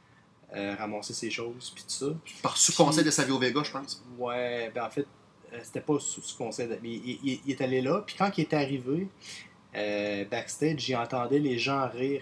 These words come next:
Speaker 1: comme si c'était jamais rien passé, tu sais, euh, puis il était tellement fâché de cette situation-là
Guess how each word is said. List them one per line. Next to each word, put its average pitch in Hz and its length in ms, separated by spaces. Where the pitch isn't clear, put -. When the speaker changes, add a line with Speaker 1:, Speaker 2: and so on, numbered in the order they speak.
Speaker 1:
comme 156 120
si 156 140
c'était 143 240
jamais 131 260
rien 131 240
passé, 131 640
tu - 80
sais, 123 320
euh, 107 220
puis 135 360
il 131 60
était 127 240
tellement 190 500
fâché 160 840
de 147 160
cette - 260
situation-là 139 1040